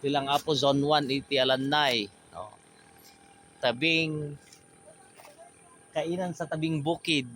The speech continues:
Ayan. O. O, sino iti mayat, kakabsat, yung mayag highball. Everyday, nga da iti highball da. O. Date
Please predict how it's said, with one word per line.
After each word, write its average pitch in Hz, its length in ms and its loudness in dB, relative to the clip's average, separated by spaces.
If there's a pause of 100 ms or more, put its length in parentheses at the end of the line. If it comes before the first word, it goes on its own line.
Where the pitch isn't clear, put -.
(440)
Ayan. 113 560 -10 (240)
O. 110 320 -2 (720)
O, 117 160 -8
sino 147 320 0
iti 143 240 -2
mayat, 160 400 4
kakabsat, 143 640 2
yung 139 80 -2
mayag 135 320 2
highball. 156 480 2 (400)
Everyday, 151 640 -2
nga 143 160 -6
da 135 160 -4
iti 143 400 -2
highball 147 400 2
da. 139 240 4 (1300)
O. 95 80 -20 (1500)
Date 123 160 -10